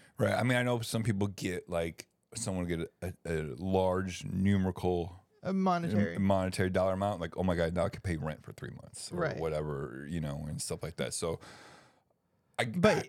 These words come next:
Speaker 2: but the, the, the, the increase for me comes from the fact that he scheduled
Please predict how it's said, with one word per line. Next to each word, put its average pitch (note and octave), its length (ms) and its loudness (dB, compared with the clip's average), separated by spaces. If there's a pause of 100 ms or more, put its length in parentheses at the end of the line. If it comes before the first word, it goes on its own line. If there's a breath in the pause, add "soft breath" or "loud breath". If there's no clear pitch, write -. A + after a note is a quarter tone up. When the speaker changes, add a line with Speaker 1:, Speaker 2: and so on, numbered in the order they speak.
Speaker 2:
but F#3+ 300 4 (120)
the, F3+ 500 2
the, D#3+ 340 2 (440)
the, D#3 380 2 (840 loud breath)
the F3 260 2
increase G3+ 380 4
for F3+ 140 0
me E3 140 2
comes E3+ 260 0
from D#3+ 180 0
the D#3+ 60 4
fact D#3 260 0
that E3+ 100 0
he E3 140 4
scheduled D#3 480 -2